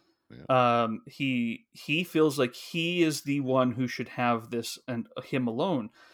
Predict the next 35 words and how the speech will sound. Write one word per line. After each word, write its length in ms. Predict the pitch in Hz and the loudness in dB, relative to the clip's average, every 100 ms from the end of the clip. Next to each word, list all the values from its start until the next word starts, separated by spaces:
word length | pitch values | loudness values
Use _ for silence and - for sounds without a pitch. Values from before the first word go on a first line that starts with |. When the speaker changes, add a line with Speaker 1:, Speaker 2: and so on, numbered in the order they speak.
| _ _ - | _ _ -2
Speaker 2:
And 140 | 131 | -2
it's 160 | 123 - | -2 2
that, 240 | 131 - - | 2 2 0
that 220 | 131 123 | -2 2
good 220 | 143 139 | 0 2
boy 260 | 160 175 156 | 2 4 2
syndrome 760 | - 131 120 120 110 110 110 - | 0 -2 -2 -2 -2 -4 -8 -8
of, 440 | 120 113 113 110 110 _ _ - | -4 -2 -2 -6 -14 _ _ -10
of, 400 | - 127 117 110 110 | -2 0 0 -4 -4
"Well, 220 | 113 117 | -2 0
look 140 | 123 | 0
at 60 | 139 | 2
all 100 | 135 | 2
the 60 | 120 | 2
things 240 | - 131 | -4 -4
I've 140 | 117 110 | -4 -4
done 160 | 117 113 | -4 -4
to 60 | |
deserve 400 | - 110 131 131 | -8 -4 -2 0
this. 140 | 113 - | -4 -2
How 140 | 120 | -2
come 220 | - 123 | 0 -4
it's 180 | 113 - | -4 -2
not 220 | 123 110 | -2 -2
mine? 240 | 120 117 117 | -2 -4 0
How 100 | 139 | 0
come 200 | - 151 | 0 -2
I, 80 | 139 - | -2 0
how 120 | 151 | 0
come 200 | 147 143 | 0 -2
I 120 | 131 | -2
cannot 460 | 131 - 135 127 - | -4 -2 0 0 -2
have 200 | 131 120 | -2 -2
the 60 | 117 | -4
satisfaction 880 | - 120 117 - 123 123 - 117 | -4 -2 -2 -2 -2 -2 -6 -6